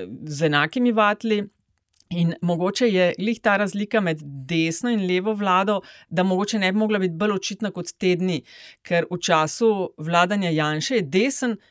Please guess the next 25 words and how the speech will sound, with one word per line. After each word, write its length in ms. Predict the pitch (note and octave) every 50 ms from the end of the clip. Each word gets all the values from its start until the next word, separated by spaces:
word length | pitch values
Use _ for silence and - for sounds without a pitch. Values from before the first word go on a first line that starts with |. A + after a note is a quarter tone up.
| _
medijski 500 | - E3+ F#3+ G#3 G#3 A#3 A3 - - F#3
stroj 340 | F3+ - - F#3 F#3+ F#3+ F#3 -
enotno 680 | - F3 E3+ E3+ D#3+ D#3+ D#3+ D#3+ - - B3 C#4+ C#4+ -
in, 360 | - A3 A3 A3+ A3 A3 G#3 -
in 200 | - F#3+ F#3 F3+
pridno 400 | - - G#3+ B3+ A#3 B3 A3+ G3
v 60 | E3
vrsti 340 | F3+ G#3 G#3+ G#3+ - G#3+ F#3
brez 320 | D#3 F3+ G3+ A3 C4 B3
disenta, 640 | A3+ B3+ G#3 - - F3+ E3+ D#3+ D#3 - A#3+ C4+ C#4 _
ki 160 | _ - G#3
ga 120 | F#3 F3+ F3
zdaj 180 | E3 F3+ G3
vidimo 280 | F#3+ G#3+ G3+ G#3 G3+ F#3
na 100 | E3 D#3
kakor 340 | - - F#3+ - - F#3 E3+
levi, 320 | D3 C#3 C#3 C#3 D#3+ A3
eh, 600 | C#4 - - - - - - - - _ - -
eh, 480 | F#3 G3 G3 G3 G3 G3 F#3+ F#3 D#3 - - - - - - - F3+ F3+ F#3 F3+ F3 -
ocenjeval 500 | - G3 G3 G3 - G#3+ G3 F#3+ G3+ A3
in 80 | A#3+ A#3
kritiziral, 800 | - A#3 A#3 A3 - A3 F#3+ D#3+ F3+ G3+ G3+ F#3+ F3 D#3 D3+ - _ _ _ _
kaj 280 | - - F#3 F3 E3+
delajo, 440 | D#3+ D3+ D#3 D3 C3+ C3 C3 A#2+ A#2+
ne, 160 | - D3 E3+